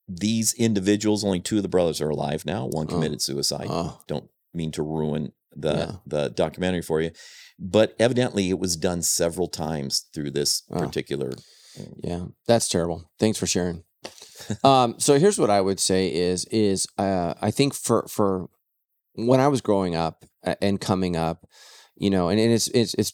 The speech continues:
Speaker 2: it's one of the reasons I'm no, I no longer consider myself liberal. I, I, I, I would consider myself liberal for very years, but, um, my liberal friends would say, "Keep your conscience and your morals out of the voting booth." And I was like, you know,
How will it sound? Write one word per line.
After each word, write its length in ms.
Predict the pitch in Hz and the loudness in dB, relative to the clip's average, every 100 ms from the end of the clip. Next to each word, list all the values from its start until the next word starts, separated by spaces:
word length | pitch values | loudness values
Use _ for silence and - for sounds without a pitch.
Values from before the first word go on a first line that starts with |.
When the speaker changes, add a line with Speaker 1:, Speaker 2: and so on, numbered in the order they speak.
| _ _ | _ _
Speaker 2:
it's 180 | 107 - | 0 2
one 140 | 123 | 2
of 60 | 180 | 2
the 80 | 113 | 2
reasons 440 | 95 98 101 92 - | 2 0 -2 -2 -2
I'm 180 | 101 | 0
no, 240 | 98 98 90 | 2 2 2
I 160 | 87 | 2
no 140 | 101 98 | 0 0
longer 380 | 95 95 92 82 | 0 0 0 -2
consider 360 | 92 - 95 | -2 -2 0
myself 400 | 85 82 85 80 | 0 0 -2 -2
liberal. 400 | 85 85 87 80 | -2 0 2 2
I, 100 | 87 - | 0 0
I, 140 | 90 - | -2 0
I, 80 | 98 | 0
I 160 | - 98 | 2 2
would 180 | 98 90 | 2 0
consider 300 | 82 - 87 | -2 -2 0
myself 300 | 82 78 87 | -2 -2 -2
liberal 240 | 80 80 | -2 -2
for 160 | - 78 | -4 -4
very 220 | 82 78 | -2 -2
years, 140 | 82 | -2
but, 200 | - - | -2 -2
um, 300 | 90 82 78 95 - - | -2 -2 -4 -10 -8 4
my 80 | 117 | 6
liberal 260 | 127 165 | 6 4
friends 240 | 139 107 101 | 2 0 0
would 140 | 95 | -2
say, 200 | - 92 | 2 2
"Keep 260 | 90 - 117 | 2 -2 0
your 100 | 113 | -2
conscience 560 | - 98 95 98 98 - | 0 -2 0 -2 -2 -2
and 120 | 92 | -2
your 100 | 92 | -2
morals 400 | 90 87 85 - | 0 0 -2 -2
out 140 | 76 85 | -2 -2
of 80 | 82 | -4
the 60 | 78 | -6
voting 240 | 71 78 | -6 -8
booth." 340 | 55 57 - - _ _ - _ | -12 -14 -16 -20 _ _ -20 _
And 100 | 87 | -2
I 80 | 90 | -2
was 140 | 87 | 0
like, 300 | 82 80 - - _ _ _ - | 0 0 -4 -16 _ _ _ -4
you 120 | 98 | -2
know, 260 | 82 76 | -2 -6